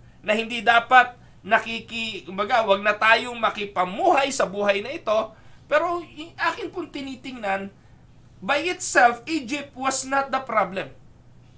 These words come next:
At that point, kasi may famine, may taggutom, kung ikaw ay ama ng tahanan, hahanap ka ng paraan para mapakain mo ang pamilya mo. So, Egypt per se is just a place where you can get something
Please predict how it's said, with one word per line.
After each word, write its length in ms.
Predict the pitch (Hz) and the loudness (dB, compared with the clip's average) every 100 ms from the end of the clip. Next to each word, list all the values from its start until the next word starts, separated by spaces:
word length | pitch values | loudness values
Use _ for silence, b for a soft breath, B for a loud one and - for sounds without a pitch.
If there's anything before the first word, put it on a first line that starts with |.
| - | -4
At 220 | 285 285 | -4 2
that 240 | 311 302 - | 0 0 -2
point, 240 | 262 190 | -4 -4
kasi 320 | 214 214 247 | -6 -6 -4
may 220 | 175 139 | -6 -8
famine, 560 | - 233 247 214 302 277 b b - | 2 4 4 -2 -8 -12 b b -6
may 160 | 202 | -4
taggutom, 720 | - 196 165 185 294 277 269 - b b - | -2 -4 -4 2 6 6 4 -8 b b -12
kung 160 | 202 | -10
ikaw 400 | 214 - 262 247 | -8 0 2 4
ay 80 | 220 180 | 0 -2
ama 240 | 196 254 | 0 0
ng 160 | 269 226 | 0 -2
tahanan, 720 | 220 208 247 302 269 262 254 - | 0 2 4 2 0 -2 -4 -6
hahanap 480 | 190 196 196 208 208 | -2 0 0 -2 -2
ka 160 | 226 | -2
ng 160 | 226 226 | -2 -2
paraan 400 | 285 311 254 240 | 0 2 2 2
para 160 | 185 294 | 2 2
mapakain 560 | 302 - - 220 220 | 2 0 2 2 2
mo 80 | 247 | -4
ang 120 | 262 | -4
pamilya 360 | 294 311 359 254 | -2 -4 -4 -8
mo. 160 | - - - - - - - - - - - | -10 -16 -20 -20 -20 -20 -20 -20 -20 -20 -4
So, 260 | 262 262 | -4 -4
Egypt 400 | 349 370 269 349 | -2 -2 0 -4
per 160 | 349 254 | -2 -2
se 300 | 247 277 254 | -2 -2 -4
is 180 | 208 202 | -6 -8
just 220 | 277 - | -6 -6
a 60 | 302 | -6
place 340 | 269 240 233 | -6 -6 -4
where 160 | 240 247 | -2 -2
you 480 | 254 349 392 359 - - | -2 -4 0 -2 -4 -4
can 400 | 277 254 247 220 | 0 0 -2 0
get 240 | 285 302 - | 4 4 2
something 960 | - - 277 254 240 - 214 208 208 | -4 0 0 0 -4 -6 -4 -4 -8